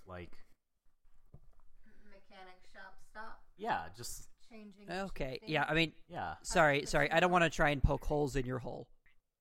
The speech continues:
Speaker 2: Can I just say, uh, being in the water myself,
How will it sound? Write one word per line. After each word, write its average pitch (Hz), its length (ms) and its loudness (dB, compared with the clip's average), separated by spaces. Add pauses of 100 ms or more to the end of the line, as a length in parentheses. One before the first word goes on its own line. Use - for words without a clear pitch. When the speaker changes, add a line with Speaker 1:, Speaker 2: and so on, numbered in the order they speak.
(1500)
Speaker 2:
Can - 500 12
I 311 160 -6 (100)
just 349 220 -18
say, 302 460 -10 (160)
uh, 233 680 -4 (1000)
being 254 240 -4
in 262 100 0
the 254 80 0
water 240 340 -2
myself, 247 640 -8